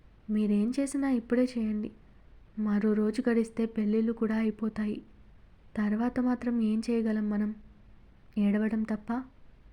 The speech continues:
అంది ఆమె. "ఏం చేయాలో ఎప్పుడు చేయాలో మాకు అన్నీ తెలుసు, కానీ నువ్వు తొందరగా పని ముగించి అందరి కోసం చూడకుండా తినేసి రెస్ట్ తీసుకో. ఉదయం నుండి తిరుగుతూనే ఉన్నావు.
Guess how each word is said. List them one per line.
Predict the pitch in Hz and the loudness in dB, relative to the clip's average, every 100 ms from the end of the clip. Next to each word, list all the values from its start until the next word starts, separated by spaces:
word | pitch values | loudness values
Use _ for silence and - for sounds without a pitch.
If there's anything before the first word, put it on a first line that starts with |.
| - - - - | -20 -20 -20 -2
అంది | 226 208 208 | 0 2 2
ఆమె. | 202 202 - - - - - - - - - - - - - - 208 | 2 0 -4 -12 -20 -20 -20 -20 -20 -20 -20 -20 -20 -20 -20 -8 -2
"ఏం | 202 285 | 2 2
చేయాలో | 311 294 269 269 | 2 0 2 2
ఎప్పుడు | 233 208 233 233 | 0 0 -2 -2
చేయాలో | 240 220 226 | -2 0 0
మాకు | 220 220 | -2 -2
అన్నీ | 202 202 | -2 -2
తెలుసు, | 214 202 202 - | -2 -4 -4 -4
కానీ | 196 220 233 - - 190 | -4 -2 -6 -12 -18 -6
నువ్వు | 208 | -6
తొందరగా | 202 196 202 226 226 | -2 -2 -2 -2 -2
పని | 226 208 208 | -2 -2 0
ముగించి | 208 208 202 202 202 208 - - - - - | 0 0 -2 -2 -4 -4 -20 -20 -20 -16 -4
అందరి | 208 214 220 | -2 0 0
కోసం | 220 220 208 | -2 -2 -4
చూడకుండా | 214 208 202 202 220 | -2 -2 -2 -2 -2
తినేసి | 226 208 214 220 | -2 -2 -2 -2
రెస్ట్ | 208 196 - - | -2 -2 -6 -6
తీసుకో. | 214 - 226 - - - - - - - - - 214 | -6 -6 -10 -10 -20 -20 -20 -20 -20 -20 -20 -6 -2
ఉదయం | 208 240 262 | 2 4 4
నుండి | 262 254 262 | 4 4 2
తిరుగుతూనే | 262 208 220 220 233 220 | 0 2 2 2 0 0
ఉన్నావు. | 196 196 | 0 0